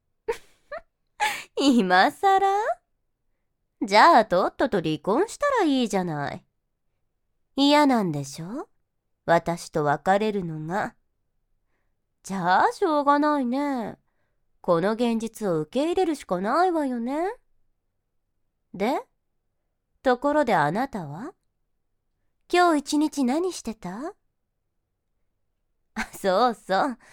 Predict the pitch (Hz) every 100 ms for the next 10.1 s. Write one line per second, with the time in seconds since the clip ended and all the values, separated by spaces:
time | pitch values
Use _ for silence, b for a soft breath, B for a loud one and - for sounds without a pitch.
0 | b b b - 196 294 403 381 240 165
1 | 208 339 453 403 - 226 202 190 185 202
2 | 208 202 196 185 175 170 - 147 170 359
3 | 254 185 208 160 139 165 240 330 - 466
4 | 539 453 _ - 226 - _ _ _ _
5 | _ _ _ _ _ _ _ _ - 247
6 | 233 - 170 156 151 165 214 208 160 151
7 | 151 196 320 - - 302 269 233 220 220
8 | - 202 185 180 170 175 214 330 494 _
9 | _ _ _ _ _ _ _ - 202 233